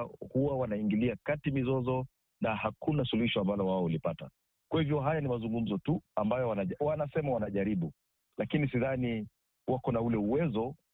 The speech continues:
wa kuweza kuwashurutisha hawa viongozi wawili ama jenerali wawili kuketi chini na kuzungumza. Manake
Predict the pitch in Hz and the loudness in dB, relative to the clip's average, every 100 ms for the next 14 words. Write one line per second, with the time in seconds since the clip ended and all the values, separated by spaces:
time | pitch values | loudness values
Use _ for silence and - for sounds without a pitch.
0 | _ - 104 - 117 135 123 123 120 120 | _ -6 -4 0 2 2 2 0 0 -2
1 | - _ _ _ _ 120 117 92 - - | -8 _ _ _ _ -2 0 0 0 0
2 | 127 120 - 180 165 127 131 113 110 104 | 2 2 2 2 2 0 0 0 0 0
3 | 120 107 107 113 117 107 98 98 120 117 | 0 0 0 2 2 0 0 0 0 0
4 | 110 156 127 160 - _ _ - 202 - | 2 2 2 -2 -6 _ _ -8 -4 -2
5 | - 110 - 113 101 85 90 87 90 85 | 0 0 0 2 2 0 0 2 2 2
6 | 87 180 - 160 | 2 0 0 -2